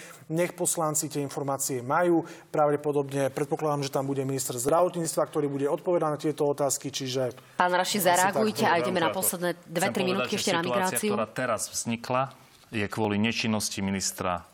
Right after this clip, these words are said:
Speaker 3: zdravotníctva, financií a premiéra, pretože problémy boli zadefinované, vznikli po pandémii, predtým lekári neboli v štrajkovej pohotovosti, nedávali výpovede a táto situácia sa musí vyriešiť. To nemá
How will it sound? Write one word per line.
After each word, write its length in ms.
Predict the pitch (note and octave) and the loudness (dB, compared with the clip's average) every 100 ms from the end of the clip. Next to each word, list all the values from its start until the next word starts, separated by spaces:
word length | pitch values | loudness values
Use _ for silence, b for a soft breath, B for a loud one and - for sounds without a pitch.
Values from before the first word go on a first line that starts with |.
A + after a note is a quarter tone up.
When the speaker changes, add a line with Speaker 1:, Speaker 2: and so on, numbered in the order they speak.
| - | -12
Speaker 3:
zdravotníctva, 880 | F#2+ A2+ A#2+ A#2 A2+ - - F#2+ F#2+ - - - | -4 -2 -2 -4 -6 -4 -4 -4 -6 -14 -20 -10
financií 640 | - G#2 F#2 F#2 - F2+ F#2+ b b | -4 -2 0 -2 -4 -6 -10 b b
a 80 | G2+ | -6
premiéra, 560 | - A2 A2+ A2 G#2+ | -2 0 0 0 -2
pretože 480 | - G2 G2 - F2+ B B B - | -4 -4 -4 -4 -6 B B B -2
problémy 480 | A#2+ B2+ C3 A#2 A2+ | 0 2 2 2 2
boli 160 | G#2+ | 0
zadefinované, 800 | G2+ A#2+ A#2+ B2+ - C3 B2+ B2+ | 0 0 0 0 -2 0 0 0
vznikli 640 | A2+ G2+ A#2+ C3+ - A2+ G2+ B B - | 0 2 2 0 0 -2 -2 B B 0
po 80 | C3+ | 0
pandémii, 880 | - C3 C3+ B2+ C3 C3 C3 C3+ | 2 2 2 2 2 0 0 -2
predtým 400 | - A2 - A2+ | -2 -2 0 0
lekári 320 | A2 A2 G#2 G2 | 0 0 0 0
neboli 400 | G2+ G#2 A#2+ A#2+ | 0 2 0 0
v 80 | |
štrajkovej 480 | - B2 A#2 A#2 A#2+ | 0 0 0 0 -2
pohotovosti, 560 | A2+ A2+ A2+ A2+ - G2+ | 0 0 0 -2 -2 0
nedávali 400 | G2+ A#2 A#2 A2+ A2 | 2 2 0 0 -2
výpovede 640 | A#2 G#2+ G#2 G#2 - - | 0 0 0 -4 -6 -8
a 80 | - | -6
táto 400 | - C3+ B2+ - | 0 0 2 -2
situácia 560 | - F#2+ F2+ F2 F#2 | -2 -2 -2 0 0
sa 160 | - F#2 | -2 -2
musí 240 | F2+ - | -4 -4
vyriešiť. 320 | F2+ F2+ F2 G2 | -4 -4 -4 -2
To 80 | |
nemá 320 | G#2 B2+ A#2+ | 0 2 2